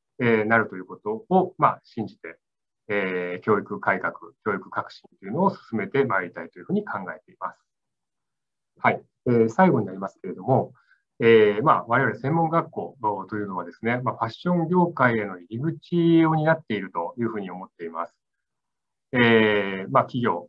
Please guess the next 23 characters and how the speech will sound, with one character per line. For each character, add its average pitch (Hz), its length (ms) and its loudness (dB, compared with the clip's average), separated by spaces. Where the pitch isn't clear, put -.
お 95 540 -4
ー、 - 20 -12
企 110 200 -2
業 98 80 -6
様、 90 360 -2
そ - 80 -6
れ 113 60 -2
と 151 220 4
学 117 340 0
校 156 240 -2
が 180 100 2
で 139 120 -2
す - 180 -14
ね、 139 180 -2
え 110 420 2
ー、 - 60 -10
タ 151 100 0
ッ 151 160 -2
グ 113 100 -2
を 104 60 -4
組 104 260 -6
ん 98 40 -12
で、 113 280 0